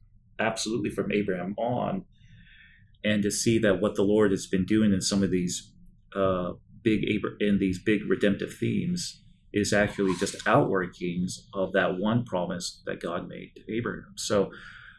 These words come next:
um, you know, in the context of Genesis twelve, Abraham left his family, his, his ancient homeland of, uh, uh,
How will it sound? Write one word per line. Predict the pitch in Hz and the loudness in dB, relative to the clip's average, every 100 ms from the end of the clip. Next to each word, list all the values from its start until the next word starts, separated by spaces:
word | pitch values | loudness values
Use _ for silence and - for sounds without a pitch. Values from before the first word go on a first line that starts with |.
| - - | -14 -2
um, | 95 92 87 87 - - - - - - - | 2 4 2 0 -4 -12 -20 -20 -20 -20 4
you | 120 | 8
know, | 123 104 | 10 8
in | |
the | 98 | 6
context | - 117 110 95 - - | 4 4 4 0 0 0
of | - | 0
Genesis | 101 98 92 95 | 2 2 2 -4
twelve, | - 98 95 92 87 - - - | -2 2 4 2 0 -10 -8 0
Abraham | 110 98 95 87 | 2 2 2 2
left | 90 87 - | 0 -2 -4
his | 85 - | -6 -2
family, | 95 101 104 98 95 92 | 2 4 6 4 2 -2
his, | 87 87 - - - - | -6 -6 -8 -14 -20 -14
his | 101 95 | -6 0
ancient | 101 101 90 | 2 2 0
homeland | 101 101 95 95 87 | 2 2 2 -2 -2
of, | 85 82 - | -4 -4 -4
uh, | 85 85 82 - - 87 | -4 -4 -6 -10 -14 -8
uh, | 87 82 | -6 -6